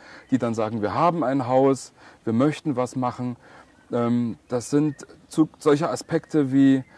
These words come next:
ähm, oder Informationsaspekte, die durch die Medien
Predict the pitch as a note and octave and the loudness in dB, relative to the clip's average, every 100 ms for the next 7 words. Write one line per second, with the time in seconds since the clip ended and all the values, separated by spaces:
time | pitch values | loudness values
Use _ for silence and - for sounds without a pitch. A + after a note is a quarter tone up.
0 | - _ A2 B2 B2 A#2+ A#2+ A2 - B2+ | -20 _ -4 -2 0 0 -2 -6 -2 0
1 | C#3 - C3+ B2+ - C#3+ D#3+ A#2 - D3 | 0 -4 -4 -4 0 2 2 -4 -6 -6
2 | D3 C3 B2 B2 C3 B2 C3+ D3+ C#3 C3+ | -2 -2 -2 -2 0 2 2 2 2 0